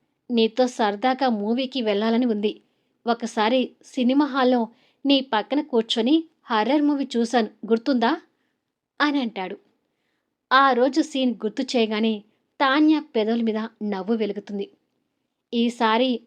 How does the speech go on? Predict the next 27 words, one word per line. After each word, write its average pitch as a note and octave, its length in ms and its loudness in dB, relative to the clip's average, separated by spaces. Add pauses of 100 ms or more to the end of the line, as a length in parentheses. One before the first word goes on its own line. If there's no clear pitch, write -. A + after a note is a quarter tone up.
అలా C4 160 0
హర్రర్ A3+ 420 -4
మూవీ C4+ 240 -4
కాకుండా A3+ 600 -2 (420)
మంచి B3 500 -2
love G#3 340 0
and C#4 200 2
romantic A#3+ 460 0
మూవీకి A#3 320 -2
వెళ్దాం, G#3+ 300 0 (580)
రెడీగా A3+ 400 2
ఉండు, G#3+ 280 0 (720)
కాసేపట్లో A3+ 680 -2
వచ్చి C4 500 -2
నిన్ను C4 160 -2
పికప్ B3 440 -4
చేసుకుంటాను" G#3+ 500 -2 (680)
అని D4+ 180 4
అంటాడు. G3 380 -8 (1000)
"పాపం G3+ 380 -4 (200)
మరీ G3 320 -4
బెట్ G3 360 -6
చేయొద్దులే, G3+ 360 -4 (440)
సినిమాకే A#3 580 -4
కదా A3+ 200 -4
అడిగేది, G3+ 460 -4 (340)
వెళ్దాంలే" G#3 540 0